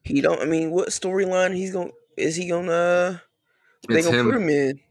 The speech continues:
Speaker 1: You know
Speaker 2: It's
Speaker 1: what I
Speaker 2: him
Speaker 1: mean?
Speaker 2: alone versus, uh, Miz and Morrison. They're just gonna keep on having handicap matches.
Speaker 1: Yeah, that's what we're talking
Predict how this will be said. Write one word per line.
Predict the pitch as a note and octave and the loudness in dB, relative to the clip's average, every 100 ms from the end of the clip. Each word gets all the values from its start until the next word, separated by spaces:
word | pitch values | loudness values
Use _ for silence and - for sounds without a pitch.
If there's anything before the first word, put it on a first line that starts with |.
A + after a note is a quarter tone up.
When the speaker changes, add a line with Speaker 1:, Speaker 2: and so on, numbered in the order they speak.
| _ - | _ -6
Speaker 1:
You | D3+ | 2
know | D#3 | 2
Speaker 2:
It's | E3 | 4
Speaker 1:
what | C3+ | 2
I | |
Speaker 2:
him | |
Speaker 1:
mean? | B2 A2+ | 2 0
Speaker 2:
alone | A2+ A2+ G#2+ | -2 -4 2
versus, | G#2+ G2+ G#2 F#2+ | 2 2 0 0
uh, | C#2+ F2+ | 2 2
Miz | F#2 G2+ F#2+ | 2 2 2
and | |
Morrison. | F#2+ G2+ F#2 F2 | 2 2 2 0
They're | F2+ | 0
just | F#2+ G#2 | 0 -2
gonna | F#2+ | 0
keep | F#2+ | 2
on | F#2 | 2
having | F#2+ F2+ F#2 | 2 0 0
handicap | F#2+ F2 E2+ D#2 | 0 0 -2 -2
matches. | D#2 D2 D2 - _ _ _ G#2 - _ _ _ - | -4 -6 -10 -14 _ _ _ -20 -20 _ _ _ -8
Speaker 1:
Yeah, | A2 A#2 F#2 E2 - _ | -2 0 0 -2 -10 _
that's | - C#3+ - | -4 -4 -6
what | - - | -14 -6
we're | - | -4
talking | - - | -2 0